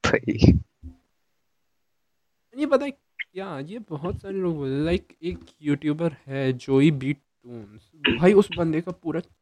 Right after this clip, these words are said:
Speaker 2: हम्म, like, कंटेंट ही इसके ऊपर है कि भाई, लोग जो बकचोदियाँ कर रहे हैं, Gen Z हो गई या फिर सोशल मीडिया पे या फिर कोई भी आर्टिस्ट आके बकचोदी कर जा रहा है ना,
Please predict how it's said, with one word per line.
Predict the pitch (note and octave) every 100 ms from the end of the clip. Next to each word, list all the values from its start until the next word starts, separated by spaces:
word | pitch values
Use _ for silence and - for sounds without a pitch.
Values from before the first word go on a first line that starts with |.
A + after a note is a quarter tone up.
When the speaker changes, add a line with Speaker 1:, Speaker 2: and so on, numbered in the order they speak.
| _
Speaker 2:
हम्म, | F3+ E3 D#3 D3 _ _ D#3+
like, | D#3+ E3 _ _ _ _ _ _
कंटेंट | D3+ D3+ - E3 -
ही | -
इसके | - - D3+
ऊपर | - B2
है | C3
कि | - C#3+
भाई, | C#3+ D3
लोग | C#3+ C#3+ C#3
जो | D3+
बकचोदियाँ | D3 C#3 - C3+ C#3 -
कर | B2+ C#3
रहे |
हैं, | B2 C3 _ _ _ _ _ _ _
Gen | C#3 C3+ C#3 C3
Z | C#3+ C#3+ _ _ E3
हो | C#3 C3+
गई | C3+ C3
या | C3 C3+
फिर | - C#3 C3 _
सोशल | D#3 D3+ E3
मीडिया | D3 C3+ C3 C3
पे | - - C3+
या | C3+
फिर | - C#3+
कोई | - C#3+
भी | C#3+ D3 - _ - _ _ _ -
आर्टिस्ट | B2+ B2 C3 A#2 D#3
आके | C3+ D3
बकचोदी | C#3 - D3 D3
कर | E3+ D3 E3+
जा | C3
रहा | A#2+
है | A2+
ना, | C#3 C3+